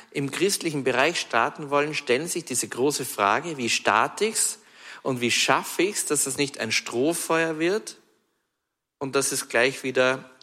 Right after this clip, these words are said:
einschläft? Wie schaffe ich etwas,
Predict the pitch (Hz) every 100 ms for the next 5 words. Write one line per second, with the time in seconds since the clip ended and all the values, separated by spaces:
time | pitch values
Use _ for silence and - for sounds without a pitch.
0 | - 113 113 - 92 82 - - _ _
1 | 160 - - 262 214 208 196 - 214 294
2 | -